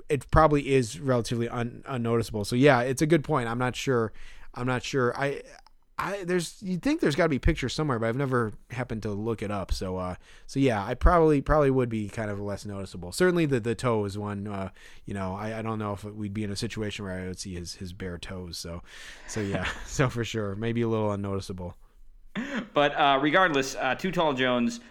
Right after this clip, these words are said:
Speaker 2: moves on. Uh,
Speaker 1: All right.
Speaker 2: next, we have, we have the bus. We have Jerome Bettis versus the Toy Cannon, Jimmy Wynn.
Speaker 1: Yeah.
Speaker 2: Um,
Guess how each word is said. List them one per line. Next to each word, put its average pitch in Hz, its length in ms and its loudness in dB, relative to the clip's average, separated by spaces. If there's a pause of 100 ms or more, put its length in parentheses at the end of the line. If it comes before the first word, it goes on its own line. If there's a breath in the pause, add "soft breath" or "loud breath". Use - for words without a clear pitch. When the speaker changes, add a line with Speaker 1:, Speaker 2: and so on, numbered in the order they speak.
(120 loud breath)
Speaker 2:
moves 151 240 2
on. 92 200 2 (160)
Uh, 110 460 4
Speaker 1:
All 95 60 -4
right. - 140 -4
Speaker 2:
next, 247 440 0 (300 loud breath)
we 139 180 2
have, 131 380 4
we 135 140 2
have 120 160 2
the 110 80 2
bus. 120 420 2
We 120 100 2
have 104 120 2
Jerome 117 340 0
Bettis 120 460 0 (240 loud breath)
versus 123 480 -4
the - 100 -6
Toy 151 360 -2
Cannon, 120 560 0
Jimmy 110 280 -2
Wynn. 92 480 -4 (300 loud breath)
Speaker 1:
Yeah. 113 460 2
Speaker 2:
Um, 107 280 -4